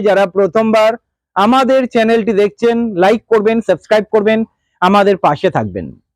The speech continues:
প্রথমেই বলে রাখি, ভিডিওটা শুরু করার আগে,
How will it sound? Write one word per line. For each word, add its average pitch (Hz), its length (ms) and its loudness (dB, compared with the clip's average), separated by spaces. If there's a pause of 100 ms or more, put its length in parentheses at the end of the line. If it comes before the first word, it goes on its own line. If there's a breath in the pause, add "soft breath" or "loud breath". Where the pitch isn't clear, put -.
(340)
প্রথমেই 269 440 2
বলে 254 260 2
রাখি, 262 300 0
ভিডিওটা 226 540 0
শুরু 220 300 -2
করার 233 320 2
আগে, 196 240 0